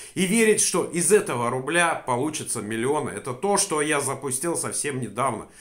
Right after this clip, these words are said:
Вот в кружечку я складываю монетки. И на данный моне-, э, момент там много уже монеток собралось в этой кружке. Я показываю на практике. Люди, <laughs> ну, не хотят верить,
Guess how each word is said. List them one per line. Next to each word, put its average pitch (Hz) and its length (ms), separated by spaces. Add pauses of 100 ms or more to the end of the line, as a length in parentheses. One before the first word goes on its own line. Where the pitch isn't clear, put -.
(200)
Вот 127 160
в - 80
кружечку 196 520
я 131 140
складываю 156 540
монетки. 127 640 (320)
И 180 160
на 156 160
данный 160 320
моне-, 143 460
э, 143 240
момент 175 540
там 123 340
много 120 560
уже 98 260
монеток 113 460
собралось 104 640
в 101 80
этой 110 180
кружке. - 440 (1400)
Я 165 220
показываю 160 580
на 120 120
практике. 127 560 (140)
Люди, 151 540 (640)
<laughs> - 640
ну, 175 300
не 175 160
хотят 202 480
верить, 117 420